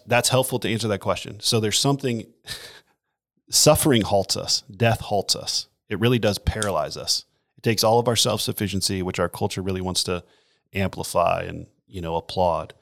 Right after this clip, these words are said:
And there's nothing <laughs> like going to a funeral that will just stop all of that.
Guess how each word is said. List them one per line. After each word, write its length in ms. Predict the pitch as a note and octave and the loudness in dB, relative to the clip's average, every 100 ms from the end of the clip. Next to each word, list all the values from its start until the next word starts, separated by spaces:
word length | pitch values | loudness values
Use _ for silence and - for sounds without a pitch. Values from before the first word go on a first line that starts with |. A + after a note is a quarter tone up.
| _ _ _ _ _ _ - | _ _ _ _ _ _ 0
And 140 | F#2+ | 2
there's 180 | F#2 F2+ | 4 4
nothing 380 | A#2+ B2+ B2+ A#2+ | 4 4 2 2
<laughs> 60 | A#2 | -2
like 320 | G#2+ G#2+ G2 | 2 2 2
going 240 | A2 A2 G#2 | 2 2 2
to 140 | G2+ | 0
a 40 | |
funeral 360 | E2+ - F#2+ E2+ | -2 -2 0 -2
that 160 | E2+ - | -4 -6
will 120 | E2+ | -6
just 220 | F2+ - | -2 0
stop 360 | - E2+ D2 E2 | 2 2 2 -2
all 160 | C#2+ | -6
of 100 | D#2 | -8
that. 240 | C#2+ - | -12 -14